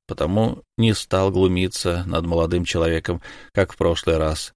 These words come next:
а похлопал его по плечу и подал официанту знак принести выпивку. Они сделали несколько больших глотков пива, и только потом писатель заговорил. «Послушай, Ричи, по поводу того, что ты нам рассказал в прошлый раз,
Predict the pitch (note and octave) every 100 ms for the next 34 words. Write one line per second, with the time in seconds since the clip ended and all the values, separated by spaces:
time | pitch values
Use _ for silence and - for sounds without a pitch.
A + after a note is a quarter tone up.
0 | _ - - G2+ C#3+ - G2+ G2+ G2 F#2
1 | F#2 - - G2+ E2 - F2+ F#2 F2 D#2+
2 | F2+ - F2 F2 E2 E2 _ - F2+ G2
3 | G2+ F2+ E2+ E2 - D#2+ C#2+ - - -
4 | - _ _ _ _ _ _ _ _ _
5 | _ - G#2+ C3 A#2 C3 B2+ A#2 A#2+ -
6 | A#2 A2 G#2+ - A#2 A2 G#2 - G#2+ -
7 | C3 C3 D#2+ D2+ D2 F2+ G2+ F#2 - -
8 | - B2 B2+ G#2+ A2+ G#2+ A2 G2+ G#2 G#2
9 | G2+ E2+ C#2+ - _ _ _ _ _ _
10 | _ _ _ _ _ _ F2+ - A#2 -
11 | F#2 G#2 - - E2+ D#2+ A2 G2+ G2+ G#2+
12 | G#2+ A2 - G2 F#2 - G2 F#2 F#2 E2+
13 | F2+ F#2+ - G2+ F#2+ F2 - E2 - F2+
14 | D#2+ C#2+ -